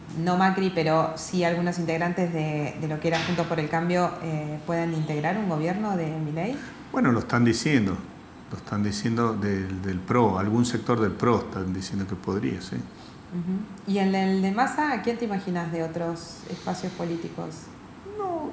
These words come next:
Speaker 2: y bueno, si él dice que va a llamar a, a Unidad Nacional, va, me imagino que no va a distinguir fuerzas políticas, es decir, los que convenga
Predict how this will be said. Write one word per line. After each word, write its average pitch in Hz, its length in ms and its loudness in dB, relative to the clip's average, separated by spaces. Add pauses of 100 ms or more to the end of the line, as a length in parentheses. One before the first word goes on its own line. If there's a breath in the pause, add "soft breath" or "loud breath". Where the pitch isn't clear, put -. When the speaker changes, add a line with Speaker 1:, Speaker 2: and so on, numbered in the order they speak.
Speaker 2:
y 180 60 0
bueno, 160 240 4
si - 220 0
él 113 120 6
dice 113 260 4
que 104 60 0
va 107 120 4
a - 20 4
llamar 113 320 4
a, 95 560 4
a 95 60 0
Unidad 101 300 2
Nacional, 123 540 2
va, 104 100 2
me 95 260 -2
imagino 98 420 0
que 104 80 -2
no 101 160 0
va 104 120 2
a - 20 0
distinguir 104 520 0
fuerzas 107 380 -4
políticas, 170 440 0
es 90 80 0
decir, 101 200 0
los 101 140 0
que 95 160 -4
convenga 113 720 4